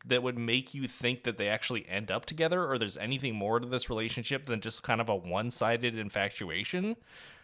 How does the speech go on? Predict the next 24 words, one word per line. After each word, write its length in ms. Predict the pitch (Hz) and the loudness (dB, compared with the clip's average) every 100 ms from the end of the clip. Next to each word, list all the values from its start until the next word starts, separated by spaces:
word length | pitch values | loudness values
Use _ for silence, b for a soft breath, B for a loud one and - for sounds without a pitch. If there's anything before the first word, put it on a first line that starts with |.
| B B B | B B B
So 260 | - 139 131 | 6 8 8
it 100 | 120 | 6
makes 440 | 120 170 - - - - 135 | 4 6 4 0 -4 -12 -6
the, 200 | 127 - _ - | -4 -4 _ 0
it 140 | 147 143 | 2 6
makes 260 | 143 202 - | 6 6 8
the 160 | 185 | 6
lengths 680 | 127 110 110 151 - - - - | 6 4 2 2 4 2 2 -8
that 300 | 139 135 123 | 2 2 4
Barry 480 | 117 117 131 139 139 | 4 6 6 4 0
is, 340 | 113 127 110 113 - | -2 -4 -4 -6 -2
that, 380 | 123 113 - - | 4 4 2 -4
like, 200 | 110 107 | -2 0
other 240 | - 143 156 | 4 6 6
Barry 320 | 139 143 143 | 6 6 4
is 100 | 117 | 2
willing 240 | 120 117 120 | 0 0 0
to 100 | 123 | -2
go 500 | 101 95 104 127 147 b b - | 0 2 2 0 -4 b b 0
to 120 | 127 | 0
save 420 | - 117 113 123 | 2 2 2 2
her 340 | 151 160 170 - _ _ _ | 4 4 2 -4 _ _ _
kind 340 | - 117 143 156 | 0 2 6 6
of, 400 | 135 117 - | 4 0 -12